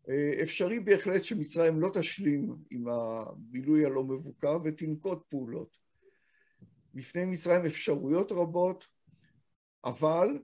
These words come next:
האפשרות שמצרים תהרוס את הסכר היא הפחות סבירה.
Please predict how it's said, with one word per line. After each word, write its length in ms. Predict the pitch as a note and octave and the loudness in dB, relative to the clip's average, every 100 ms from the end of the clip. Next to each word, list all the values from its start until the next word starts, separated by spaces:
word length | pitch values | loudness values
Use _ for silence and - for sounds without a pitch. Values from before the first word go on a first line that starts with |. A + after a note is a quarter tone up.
| _ _ _ _ _ _ | _ _ _ _ _ _
האפשרות 920 | A#2 A2+ A2+ - C3 - C#3+ D3+ A3+ - | -8 -6 -6 -6 -6 -2 -2 0 -4 -6
שמצרים 600 | - C3+ - D#3+ F#3 G3 | -6 -8 -6 0 2 2
תהרוס 420 | - C3+ F3 F#3+ | 0 0 0 -4
את 120 | F3 | -6
הסכר 720 | D3 - G#3+ G3 E3 D3 D3 D3+ - | -4 0 0 0 2 2 0 -6 -10
היא 280 | - G#3 G#3 - | -6 -6 -8 -10
הפחות 540 | C#3 - B2+ - D#3 D#3 | -12 -8 -8 -2 -2 -4
סבירה. 520 | - - B2+ C3 A#2 | -14 -14 -8 -8 -6